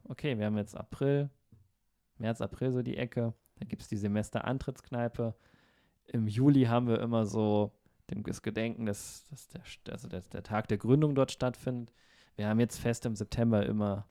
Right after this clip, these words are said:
das Stiftungsfest, was dort stattfindet, am jeden dritten Samstag, wo wir halt wirklich ganz feierlich freitags uns treffen, zusammenkommen,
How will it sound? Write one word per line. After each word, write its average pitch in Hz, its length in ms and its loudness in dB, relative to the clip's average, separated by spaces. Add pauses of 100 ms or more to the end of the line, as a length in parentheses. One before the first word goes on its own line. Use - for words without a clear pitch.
(220)
das - 220 -14
Stiftungsfest, - 880 0
was 110 280 -4
dort 113 320 4 (220)
stattfindet, 120 760 -2 (100)
am 104 140 -12 (100)
jeden 107 260 -2
dritten 101 340 -2
Samstag, 123 580 0 (480)
wo 101 120 -6
wir 98 80 0
halt 101 180 0
wirklich 107 280 0
ganz 113 220 -2
feierlich 110 480 0
freitags 127 480 0
uns 113 160 -10
treffen, 120 420 -2
zusammenkommen, 120 920 2